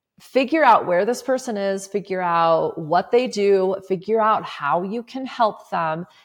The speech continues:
and then connect in a way that is actually supportive to them.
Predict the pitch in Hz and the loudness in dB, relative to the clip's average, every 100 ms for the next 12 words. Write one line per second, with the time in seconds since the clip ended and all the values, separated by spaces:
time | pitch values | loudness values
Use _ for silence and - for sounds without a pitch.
0 | _ 208 208 214 208 214 214 254 - 320 | _ 0 2 0 -2 -6 -2 -2 -4 -6
1 | 302 254 247 220 180 - 180 208 - - | -4 -4 -2 -2 -4 -6 -6 -6 -8 -8
2 | 208 185 190 - - - 143 - - - | -4 -4 -6 -12 -14 -10 -10 -10 -16 -20
3 | - - - 202 | -14 -12 -12 -16